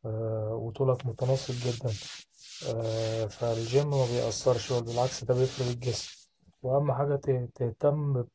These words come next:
تهتموا بتمارين اللي هي خاصة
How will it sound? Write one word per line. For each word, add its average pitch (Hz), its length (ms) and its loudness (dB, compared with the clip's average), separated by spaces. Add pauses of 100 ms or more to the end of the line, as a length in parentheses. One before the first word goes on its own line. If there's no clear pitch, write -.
(240)
تهتموا 147 540 2
بتمارين 151 760 0 (680)
اللي 113 200 0
هي 131 260 4
خاصة 139 680 0